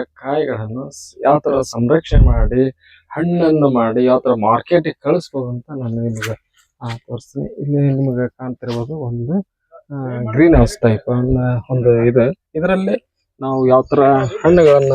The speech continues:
ಸಂರಕ್ಷಣೆ ಮಾಡಿಟ್ರೆ, ಕಾಯಿಗಳನ್ನ ಇಟ್ಟು ಹಣ್ಣುಗಳನ್ನ ಯಾವ ತರ ಸಂರಕ್ಷಣೆ ಮಾಡ್ಬೋದು,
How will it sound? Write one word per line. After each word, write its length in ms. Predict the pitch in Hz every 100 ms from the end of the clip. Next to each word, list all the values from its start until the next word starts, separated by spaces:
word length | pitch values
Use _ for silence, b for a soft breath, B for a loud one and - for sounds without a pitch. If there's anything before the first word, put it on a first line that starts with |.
| 131 131
ಸಂರಕ್ಷಣೆ 680 | - 127 131 160 156 139
ಮಾಡಿಟ್ರೆ, 520 | 120 117 - - 107 104
ಕಾಯಿಗಳನ್ನ 460 | 147 151 147 131
ಇಟ್ಟು 320 | 117 135 139
ಹಣ್ಣುಗಳನ್ನ 400 | 135 139 131 139
ಯಾವ 140 | 127 131
ತರ 120 | 123
ಸಂರಕ್ಷಣೆ 520 | - 135 147 143 151
ಮಾಡ್ಬೋದು, 320 | 147 143 151